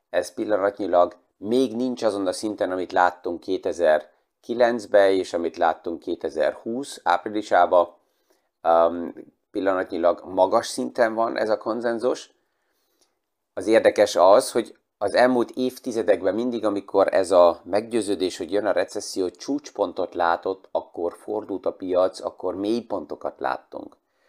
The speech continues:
Öm, a recesszió akkor tud jönni, hogyha a fogyasztó visszafogja magát. De csak a tegnapi napot is, ha megnézzük, és erre Netflixnek a jelentése is egy jó kép,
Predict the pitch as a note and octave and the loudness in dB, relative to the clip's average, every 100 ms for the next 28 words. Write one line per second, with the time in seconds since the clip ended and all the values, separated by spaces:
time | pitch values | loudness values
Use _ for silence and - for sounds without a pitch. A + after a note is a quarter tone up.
0 | _ _ _ _ _ _ _ _ - G#2 | _ _ _ _ _ _ _ _ 4 6
1 | A2+ A2+ - _ _ _ _ _ - A2 | 6 2 -6 _ _ _ _ _ 0 4
2 | B2 G3 - C#3+ C#3 B2+ B2+ - _ _ | 4 4 2 4 6 8 6 2 _ _
3 | - - C#3+ B2 A#2 G#2 B2 A#2 A#2 A#2 | 0 2 2 2 -4 2 2 4 2 0
4 | B2 _ _ _ _ _ _ _ _ _ | -2 _ _ _ _ _ _ _ _ _
5 | G#2+ G#2 G2+ F#2+ F#2+ F#2+ _ _ _ _ | -2 0 6 8 8 4 _ _ _ _
6 | _ _ _ _ _ - - D#3+ D#3+ B2+ | _ _ _ _ _ -10 4 6 8 6
7 | - - G2+ G2 - - A2 - D2 C#2 | 4 0 0 0 -8 -2 -4 -4 -6 -6
8 | C2 A#1 A#1+ B1 - - C#2+ E2+ G2+ F#2+ | -4 -6 -4 -6 -8 -20 -8 -8 -4 -4
9 | - B2 B2 - F#2+ G2 F#2 F#2+ - D#2+ | -4 -4 -4 -4 -4 -4 -4 -8 -8 -4
10 | E2+ G2+ A2 A2+ A2 A2 D#3 E3+ F2 E2 | -4 -4 -4 -4 -6 -6 -6 -4 -4 0
11 | F2 E2 E2+ F#2+ G#2+ - G#2+ - F#2 - | 2 2 2 0 -2 -4 -6 -4 -4 0
12 | E2+ F#2+ G2+ - G2 - E2+ F2 D2+ E2 | 2 2 0 -4 -4 -2 -2 -2 -6 -4
13 | D#2 - G#2+ B2+ - | -4 -4 -2 0 -2